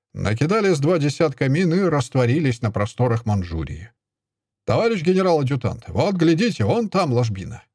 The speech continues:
Капель обратил свой бинокль туда, куда указывал полковник Кречетов. «Хм, да, ложбина, конечно, интересная, но...» «Андрей Егорыч, а вот вы бы на их месте не заминировали там всё подчистую?»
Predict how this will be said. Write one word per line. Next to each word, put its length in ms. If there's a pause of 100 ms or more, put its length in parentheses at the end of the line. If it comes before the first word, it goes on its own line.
(720)
Капель 460 (100)
обратил 520
свой 200
бинокль 440
туда, 360
куда 320
указывал 520
полковник 580
Кречетов. 540 (500)
«Хм, 300
да, 460 (380)
ложбина, 520
конечно, 420
интересная, 680
но...» 400 (600)
«Андрей 360
Егорыч, 540 (200)
а 160
вот 200
вы 140
бы 280 (140)
на 140
их 160
месте 340
не 120
заминировали 680
там 320
всё 220
подчистую?» 840